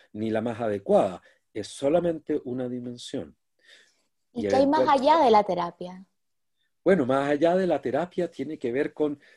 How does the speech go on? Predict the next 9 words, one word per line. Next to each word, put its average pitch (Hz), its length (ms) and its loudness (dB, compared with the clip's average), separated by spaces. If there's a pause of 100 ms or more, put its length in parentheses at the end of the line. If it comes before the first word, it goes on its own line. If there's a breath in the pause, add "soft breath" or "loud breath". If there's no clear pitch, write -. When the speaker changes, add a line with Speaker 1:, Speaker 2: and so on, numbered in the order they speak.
Speaker 1:
desarrollar 120 840 0 (460)
los 110 200 -10
aspectos 156 540 -4
de 143 100 -2
mí 123 120 -4
mismo 160 260 -6
que 160 100 -8
están 131 200 -6
subdesarrollados. 135 1120 -4